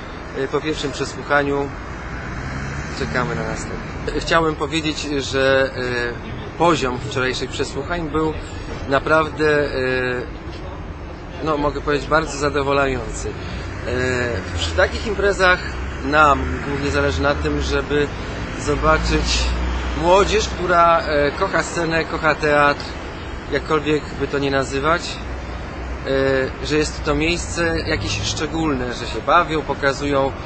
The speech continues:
świat swoimi oczami, swoim, swoją duszą, swoją wyobraźnią. E, dlatego podziękowaliśmy również instruktorom i nauczycielom, którzy, e, pomagają dzieciakom, e, w realizacji tych różnych projektów.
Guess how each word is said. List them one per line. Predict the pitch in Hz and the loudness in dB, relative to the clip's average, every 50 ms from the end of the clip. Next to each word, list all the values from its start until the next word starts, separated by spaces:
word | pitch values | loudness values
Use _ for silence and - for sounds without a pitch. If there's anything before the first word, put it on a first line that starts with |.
| - - - - | -10 -10 -8 -6
świat | - - - - 160 160 156 147 - | -4 -4 -2 2 4 4 4 4 2
swoimi | - - 143 147 143 139 139 143 131 | -2 -2 0 0 0 0 0 0 0
oczami, | 135 131 - 143 135 143 143 143 143 139 | -2 -2 0 2 4 4 4 4 2 -2
swoim, | 131 - - 135 131 131 127 127 123 120 120 117 110 | -2 -4 -4 -2 -2 -2 -2 -2 -2 -4 -6 -6 -8
swoją | - - - 139 135 131 131 | -8 -4 -2 0 2 2 0
duszą, | 127 156 185 202 - - 180 160 156 143 | 0 0 -2 -2 0 0 0 0 0 -2
swoją | - - 147 147 139 139 | -2 -4 -2 0 0 0
wyobraźnią. | 123 139 135 135 131 143 147 156 160 151 - 147 143 143 143 139 139 - - - - - - - - - - - - - - | 0 2 0 2 2 4 4 4 4 4 2 0 0 0 0 0 -2 -4 -8 -8 -8 -8 -8 -8 -8 -10 -10 -10 -8 -2 2
E, | 139 143 143 139 139 135 | 4 6 8 8 6 6
dlatego | 123 147 143 - 160 147 156 156 156 156 147 - - - - - - - - - - - | 4 2 0 0 0 0 2 4 4 4 4 2 -2 -8 -12 -12 -12 -12 -12 -12 -6 -2
podziękowaliśmy | 160 151 143 156 151 143 165 151 165 175 170 160 - 165 147 143 147 143 123 | -2 0 0 0 0 0 2 2 4 4 4 2 0 0 0 2 2 0 0
również | 139 147 147 139 147 143 143 143 - - - - | -2 -2 -2 0 0 2 2 2 0 -2 -4 -4
instruktorom | 156 147 143 - - 143 135 - 156 147 143 143 139 139 | -2 -2 -2 -2 -4 -6 -4 0 0 2 4 4 2 2
i | |
nauczycielom, | 139 135 135 131 135 135 - 156 143 139 127 | 2 2 2 2 0 -2 -2 0 0 0 0
którzy, | 117 120 123 127 123 127 127 127 127 135 127 120 120 | -2 -4 -8 -6 -4 -2 -2 -2 -2 -2 -4 -4 -4
e, | 120 120 | -4 -4
pomagają | 127 120 123 123 120 123 139 139 135 127 123 | -4 -2 -2 0 0 2 4 4 4 2 0
dzieciakom, | 117 - - - 131 127 127 - 131 127 127 123 123 - - - - - - - - - - | -4 -6 -6 -4 -2 -2 -2 -2 -2 -2 -2 -2 -4 -6 -8 -8 -8 -10 -8 -10 -8 -6 -4
e, | 117 120 123 123 120 123 123 110 | -2 0 0 0 0 0 0 0
w | 127 | 2
realizacji | 131 147 151 156 160 151 147 180 202 208 - 180 | 4 6 6 6 6 4 4 6 4 4 4 -2
tych | - - 147 - | -6 -6 -6 -4
różnych | 143 143 131 123 143 139 131 | -4 -4 -4 -2 -2 -2 -4
projektów. | - - 151 143 139 139 123 110 - - - 170 202 226 - | -2 0 2 2 4 2 2 0 -2 -4 -2 -2 -2 -2 -4